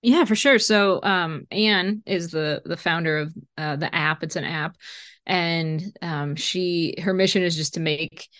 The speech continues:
the horse industry accessible and have everything in one spot. So it's, like, where you can find stables or trainers or jobs within the industry or horses for sale. It's kinda like a one-stop shop for the horse buying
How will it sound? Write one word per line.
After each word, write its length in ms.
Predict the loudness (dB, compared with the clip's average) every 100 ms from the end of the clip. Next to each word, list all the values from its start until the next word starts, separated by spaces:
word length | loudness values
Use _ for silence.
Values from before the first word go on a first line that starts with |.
| _ _
the 80 | -2
horse 280 | 4 4 6
industry 680 | 2 2 -2 -2 -2 -4 -6
accessible 880 | -6 -2 0 0 0 2 2 2 -2
and 340 | -8 -8 -10 -6
have 200 | -4 4
everything 280 | 4 6 4
in 120 | 0
one 140 | -2
spot. 380 | -4 -2 -2 0
So 200 | -2 -2
it's, 160 | -2 -4
like, 120 | -2
where 120 | -2
you 80 | -2
can 140 | -4 -4
find 400 | -4 -2 -2 -2
stables 600 | 2 2 2 0 -2 -4
or 400 | -2 -2 -2 -4
trainers 640 | -4 -2 -2 -2 -4 -6
or 180 | -4 -4
jobs 540 | -4 -4 -2 -2 -4 -8
within 180 | -6
the 100 | -4
industry 340 | -4 -6 -4 -2
or 120 | 0
horses 420 | 6 4 4 -4
for 140 | -6 -8
sale. 460 | -4 -4 -6 -8 -14 -20 -20 _
It's 140 | -8 -4
kinda 200 | -2 0
like 100 | 0
a 80 | 0
one-stop 580 | 0 0 -2 -2 -2
shop 380 | -2 0 0 0
for 480 | -6 -6 -2 -2 -4 -6
the 120 | -4
horse 440 | -2 -2 -2 -6
buying 640 | -4 2 2 2 0 -4